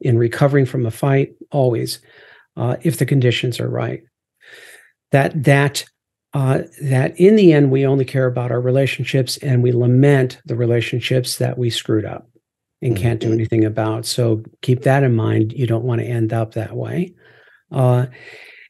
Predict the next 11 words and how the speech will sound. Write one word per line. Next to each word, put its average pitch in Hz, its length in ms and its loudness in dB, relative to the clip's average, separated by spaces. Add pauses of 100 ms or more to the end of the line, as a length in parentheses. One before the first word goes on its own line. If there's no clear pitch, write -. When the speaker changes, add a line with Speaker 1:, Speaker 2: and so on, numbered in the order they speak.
(120)
Speaker 1:
and 165 340 6 (200)
that 160 340 0 (160)
having 226 460 2
a 151 40 4
purpose 151 640 -2 (100)
of 127 240 -2
commitment, 131 540 0
focusing 160 520 0
on 127 220 2
one 127 220 2
thing 120 460 0